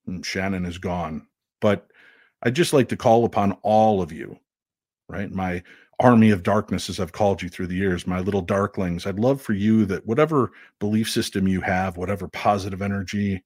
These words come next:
you have, to send it her way to help her with her trials and tribulations that she's going through,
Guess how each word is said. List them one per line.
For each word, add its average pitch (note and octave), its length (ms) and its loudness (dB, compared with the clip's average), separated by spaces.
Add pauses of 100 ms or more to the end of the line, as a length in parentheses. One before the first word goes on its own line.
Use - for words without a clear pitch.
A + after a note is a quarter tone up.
you G2 180 0
have, G2 360 0
to - 100 -8
send D#3+ 360 2
it G2 160 -4
her G2 240 4
way F2 320 -4 (400)
to G#2+ 140 4
help A#2+ 320 4
her G#2+ 180 6
with G2+ 220 0
her G#2 360 2 (760)
trials F#2+ 600 2
and F#2 120 -12
tribulations F#2 760 -2
that F2+ 160 -10
she's F2 220 -4
going F2+ 340 -2
through, - 240 -18